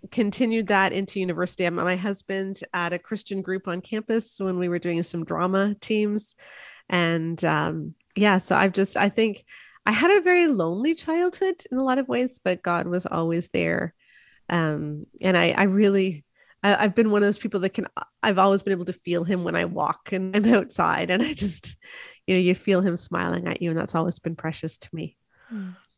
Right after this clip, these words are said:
Speaker 2: Did you ever have a season where you weren't sure about him or his existence, or a place where you really struggled with your faith?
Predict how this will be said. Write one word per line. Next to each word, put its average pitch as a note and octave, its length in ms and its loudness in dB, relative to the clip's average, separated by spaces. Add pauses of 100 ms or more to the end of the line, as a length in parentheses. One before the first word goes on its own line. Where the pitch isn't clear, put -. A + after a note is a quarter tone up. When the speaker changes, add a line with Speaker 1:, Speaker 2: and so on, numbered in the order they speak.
(500)
Speaker 2:
Did A3+ 180 -6
you A3 100 2
ever F#3+ 220 4
have F3 160 0
a E3 80 -4
season D#3+ 580 -4
where D#3 180 -4
you D3 200 -6
weren't D3 280 -6
sure D#3 320 -8
about C#3+ 360 -12
him C#3+ 340 -6
or C#3 580 -8
his D#3+ 300 -10
existence, C#3+ 640 -10
or B2+ 200 -4
a C#3+ 60 -4
place - 360 -8
where D#3+ 100 -4
you D3+ 180 -6
really D3 260 -6
struggled D3+ 480 -10
with D3 200 -16
your C#3+ 120 -14
faith? - 260 -20